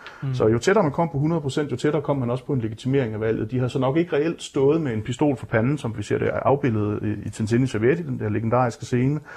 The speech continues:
Øh, men man har ku-, man har ikke haft den valgmulighed, som, som, som Hergé, han, han antyder i, i, i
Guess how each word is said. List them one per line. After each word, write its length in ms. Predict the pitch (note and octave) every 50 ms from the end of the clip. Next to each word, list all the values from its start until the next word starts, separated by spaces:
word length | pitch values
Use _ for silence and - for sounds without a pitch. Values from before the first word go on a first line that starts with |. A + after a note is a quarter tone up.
| - - - - - - - - -
Øh, 220 | A#2+ A#2 A#2+ B2 A#2 -
men 300 | C3+ C3+ C3 C3+ - - _ _ -
man 120 | B2 A#2+ A2
har 80 | A#2
ku-, 160 | A2 - D3 -
man 120 | B2 B2 A#2
har 60 | A2
ikke 120 | B2+ C3+ -
haft 240 | B2+ E3 - -
den 140 | E3 C3+ G2+
valgmulighed, 560 | G2 G#2 A#2+ D3+ C#3+ A#2+ G#2 G2 G2+ A2 -
som, 200 | A#2 - G2+ G2
som, 220 | - - G#2+ G#2 G2+ -
som 200 | - - G2+ - -
Hergé, 240 | F#2+ G2 - A#2 A#2+
han, 240 | A#2+ G#2+ G#2 G#2+ G#2+ - - - - -
han 220 | - - A2+ A2 G#2+ - -
antyder 480 | - A2 B2+ B2+ - - B2+ A2 G2+ G2
i, 200 | F#2+ G#2 G#2 G2+ - - -
i, 100 | - A2+
i 80 | A2